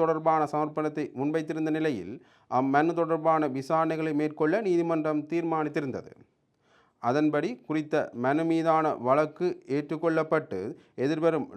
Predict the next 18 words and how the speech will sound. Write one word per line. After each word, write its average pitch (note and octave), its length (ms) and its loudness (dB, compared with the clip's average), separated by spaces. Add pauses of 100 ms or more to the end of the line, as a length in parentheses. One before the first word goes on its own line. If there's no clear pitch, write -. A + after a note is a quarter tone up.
(120)
நவம்பர் D#3 440 2
மாதம் D#3 380 2
பத்தாம் D#3 460 0
தேதி D3 200 -4 (120)
திங்கட்கிழமை E3 580 -2
விசாரணைக்காக D#3+ 760 0 (200)
தேதியிடப்பட்டுள்ளது D#3 840 -2 (140)
என்றவாறாக D#3 720 0
அந்த B2 220 -4
செய்தி B2 260 -4 (400)
காணப்படுகின்றது. D#3+ 600 2 (1500)
முதற் D3+ 260 0
பக்கத்தில் D#3 340 -2
அமைந்துள்ள D#3 400 -4
மற்றுமொரு E3 420 -4
முக்கிய D#3 300 -6
செய்தியாக, D#3+ 560 0 (2250)
மக்கள் C#3+ 560 0